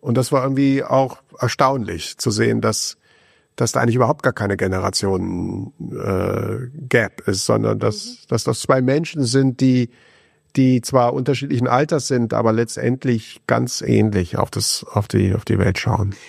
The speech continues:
Speaker 2: Ich, ich merke richtig die Rührung. Also die kommt hier an, deine Rührung.
Speaker 1: Mhm.
Speaker 2: Aber nichtsdestotrotz frage ich natürlich trotzdem nach, was ist denn sein Sinn?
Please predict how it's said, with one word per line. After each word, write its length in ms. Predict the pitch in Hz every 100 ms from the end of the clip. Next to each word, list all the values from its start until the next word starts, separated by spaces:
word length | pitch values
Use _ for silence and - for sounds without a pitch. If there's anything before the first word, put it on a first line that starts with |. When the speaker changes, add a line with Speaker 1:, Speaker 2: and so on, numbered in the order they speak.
| -
Speaker 2:
Ich, 160 | - -
ich 120 | 202
merke 420 | 226 220 240 233 220
richtig 320 | 226 - -
die 120 | 233
Rührung. 560 | 220 226 226 175 175 - - _
Also 180 | - 180
die 100 | 208
kommt 280 | - 214 208
hier 220 | 214 185
an, 200 | 190 170 -
deine 320 | 165 165 165
Rührung. 400 | 196 190 123 110
Speaker 1:
Mhm. 160 | 98 104 - - - -
Speaker 2:
Aber 160 | - 202
nichtsdestotrotz 760 | 220 - 214 - 190 - 220 -
frage 220 | 220 214
ich 200 | 202 -
natürlich 360 | 196 196 - 208
trotzdem 440 | - 226 - 190 185
nach, 340 | 185 202 -
was 160 | 190 -
ist 240 | - -
denn 160 | 190 170
sein 320 | 160 160 160
Sinn? 400 | 151 160 160